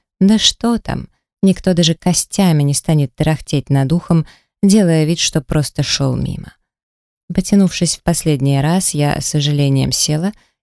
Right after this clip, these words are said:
и свесила босые ноги с кровати. Нужно было делать дела, а не только лениться и наслаждаться возвращением домой.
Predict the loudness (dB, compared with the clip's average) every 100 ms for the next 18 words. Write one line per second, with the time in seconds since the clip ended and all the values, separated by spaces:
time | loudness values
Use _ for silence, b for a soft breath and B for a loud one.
0 | -4 -2 0 0 0 0 0 -2 -2 -2
1 | -2 0 0 -2 -6 -8 -8 -8 -10 -12
2 | -14 _ _ _ _ _ _ 2 4 4
3 | 2 2 0 0 0 -2 2 2 2 0
4 | 0 -2 -2 -2 -2 -2 0 0 0 -2
5 | -2 -2 b b _ -4 0 2 2 2
6 | 0 0 0 0 -2 0 0 0 -2 -2
7 | -2 -2 -2 -4 -6 -6 -6 -6 -12 -20